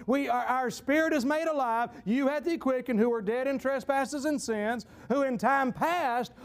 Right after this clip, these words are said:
walked according to the course of this world, according to the prince of the power of the air, the spirit that now worketh in the children of disobedience, among whom we've all had our conversation in time past." Uh, you know, in, in the,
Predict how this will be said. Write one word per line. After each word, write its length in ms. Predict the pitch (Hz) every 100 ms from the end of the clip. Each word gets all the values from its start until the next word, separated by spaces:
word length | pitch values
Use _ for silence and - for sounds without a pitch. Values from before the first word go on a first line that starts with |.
| -
walked 260 | 254 277 226
according 420 | - 269 285 247
to 80 | 247
the 100 | 214
course 340 | 214 254 254
of 80 | 277
this 240 | 320 -
world, 560 | 262 254 233 226 269 240 - - - -
according 400 | 254 277 302 247
to 100 | 262
the 100 | 233
prince 320 | 233 294 294
of 80 | 277
the 80 |
power 300 | - 247 294
of 80 | 302
the 140 | 330 294
air, 420 | 233 214 233 226 - -
the 100 | 269
spirit 440 | - - 311 302
that 140 | 285 226
now 340 | 233 330 320
worketh 360 | 254 254 254 226
in 80 | 220
the 80 |
children 260 | 165 277 262
of 160 | 240 190
disobedience, 680 | 262 247 208 311 285 247 - - -
among 320 | 277 320 320
whom 180 | 285 320
we've 220 | 339 339
all 360 | 330 349 359 277
had 160 | 262
our 200 | 254 240
conversation 960 | 214 226 214 196 - 233 202 - 165 147 - -
in 240 | 247 247
time 340 | 196 220 214 190
past." 580 | 196 175 127 - - - - - -
Uh, 160 | 240
you 140 | 233 262
know, 220 | 262 254
in, 180 | 254 247
in 160 | 247
the, 220 | 233 226